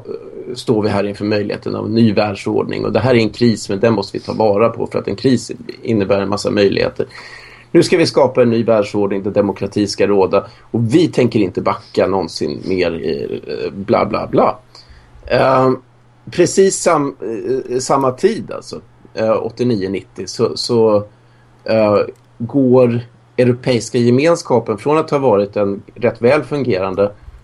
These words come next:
eh, vad ska vi säga, eh, samarbetszon i Europa till att bli en ny, eh, gräslig, eh, superstat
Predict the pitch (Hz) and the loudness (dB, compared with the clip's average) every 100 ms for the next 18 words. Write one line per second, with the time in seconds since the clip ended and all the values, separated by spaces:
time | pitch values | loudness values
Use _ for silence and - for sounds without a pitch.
0 | - - - - - 107 101 98 - - | -20 -20 -20 -18 -10 -2 -2 -2 -6 -12
1 | - - - _ _ _ _ _ - - | -18 -20 -20 _ _ _ _ _ -20 -20
2 | - - - - 127 - 117 131 104 101 | -20 -20 -20 -2 0 2 2 2 0 -4
3 | 104 - 92 101 101 - 117 - 185 123 | -10 -8 -4 -2 -4 -6 -10 -2 0 2
4 | 95 98 107 - - - - 226 - 87 | 0 -2 -4 -6 -12 -6 0 0 -2 -16
5 | - - _ 131 127 107 - - - - | -18 -20 _ 0 2 2 -4 -10 -12 -14
6 | _ _ - 170 127 104 - 113 - 107 | _ _ 2 4 4 2 -2 -4 -4 -6
7 | 98 98 113 104 101 - 110 104 98 104 | -6 -6 -6 -6 -8 -4 -2 -2 -4 -8
8 | _ _ - - - - _ 101 104 101 | _ _ -20 -20 -20 -20 _ -4 -2 -2
9 | 95 - - - - - - - 131 156 | -2 -6 -10 -20 -20 -20 -20 -12 0 4
10 | 131 - - 113 104 92 - - 110 110 | 4 0 -4 -2 -2 -4 -16 -12 -8 -4
11 | 107 - 131 117 110 - 180 - - - | -4 2 2 2 -4 0 2 2 -2 -20